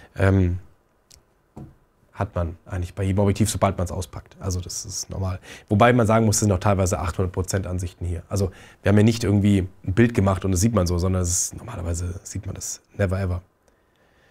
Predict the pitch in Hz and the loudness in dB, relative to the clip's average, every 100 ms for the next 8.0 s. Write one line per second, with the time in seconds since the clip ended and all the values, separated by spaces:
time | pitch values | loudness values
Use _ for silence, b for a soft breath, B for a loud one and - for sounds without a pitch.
0 | _ _ 156 131 104 180 180 151 135 151 | _ _ 6 6 6 4 6 4 4 4
1 | - 101 110 113 110 117 120 135 175 180 | 4 4 6 4 4 4 8 6 6 2
2 | 175 147 139 151 127 123 147 143 135 127 | 4 4 4 4 4 2 2 6 4 6
3 | 123 110 117 107 110 98 B B B _ | 4 4 4 6 6 4 B B B _
4 | - - _ - 101 101 98 - 175 - | -16 -16 _ -6 0 0 0 -2 -2 0
5 | 110 95 98 92 - - - _ _ _ | 0 2 0 -2 -6 -16 -20 _ _ _
6 | _ _ - B B B - 160 143 151 | _ _ -20 B B B 4 6 8 6
7 | 135 131 110 143 110 107 151 - 113 147 | 6 2 6 6 8 6 4 2 2 2